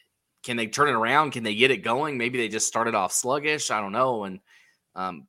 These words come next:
but a chance to listen to it here on idaho sports dot com and find out what, what, what, what we have to say about it live in real time, right?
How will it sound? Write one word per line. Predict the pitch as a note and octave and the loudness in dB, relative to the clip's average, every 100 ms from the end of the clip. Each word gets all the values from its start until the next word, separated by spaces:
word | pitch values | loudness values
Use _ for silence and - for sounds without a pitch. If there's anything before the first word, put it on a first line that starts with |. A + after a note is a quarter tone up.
| _ | _
but | A#2 | -2
a | A2+ | 0
chance | C#3 B2+ | 0 0
to | A#2+ | 0
listen | A2+ B2 A#2 | 0 0 -2
to | A2 G2+ | -2 -2
it | |
here | G2 G#2 | 0 -2
on | G2+ | -2
idaho | G2+ G2 | -2 -4
sports | F#2 G#2+ G#2 - | -6 -4 -4 -2
dot | F#2+ - | -2 0
com | G#2+ A2 | 0 -2
and | F#2 | -2
find | G2+ G2 | -2 0
out | G2 G2 | 0 0
what, | G2 F#2+ - | -4 -6 -6
what, | F#2+ F#2+ | -8 -6
what, | G2 G2+ - _ _ | -6 -6 -8 _ _
what | G#2+ G#2+ | -4 -4
we | A#2+ C3 | -2 0
have | C3 A2+ | 0 0
to | A2+ | -2
say | - C#3 | 0 0
about | G#2+ G#2 | 4 2
it | G#2 | 2
live | G2 A#2 A2 G#2 | 4 6 6 2
in | G#2 F#2+ G2+ | -6 -6 -2
real | A2+ A2+ | 0 0
time, | - B2 A2 F2+ | -2 -2 -4 -6
right? | G#2+ C3 | -10 -10